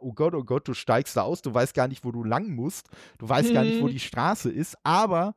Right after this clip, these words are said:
Speaker 1: passenderweise ist direkt, äh, irgendwie parallel zu mir auch eine Cosplayerin <laughs> ausgestiegen, die halt
Speaker 2: Ja,
Speaker 1: schon
Speaker 2: da
Speaker 1: im
Speaker 2: kann man dem
Speaker 1: Cosplay war.
Speaker 2: Strom folgen.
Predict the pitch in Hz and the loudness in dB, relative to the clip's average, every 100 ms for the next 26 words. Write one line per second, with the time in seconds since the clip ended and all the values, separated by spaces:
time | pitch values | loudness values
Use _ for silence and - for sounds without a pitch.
0 | _ _ _ _ - 196 - 185 165 151 | _ _ _ _ 0 0 2 2 4 4
1 | 175 185 139 - - 147 175 - - - | 4 2 0 -2 -2 -2 -2 -6 -18 -14
2 | - 170 160 120 117 139 120 165 175 160 | -2 0 2 -2 -8 -12 -4 -2 0 -2
3 | 151 151 156 139 190 - 170 160 - 160 | -4 0 2 4 4 2 0 0 2 -2
4 | - 139 226 - - 151 139 139 139 151 | -4 -4 -4 -4 0 2 4 2 -2 -2
5 | 120 196 165 - 165 - 160 170 196 170 | -2 0 0 -2 -6 -6 -10 -10 -8 -2
6 | 165 180 175 196 170 - 233 214 190 151 | 2 2 2 0 0 2 2 0 0 2
7 | 143 156 285 262 - 247 233 214 | 2 4 2 0 -2 0 0 -2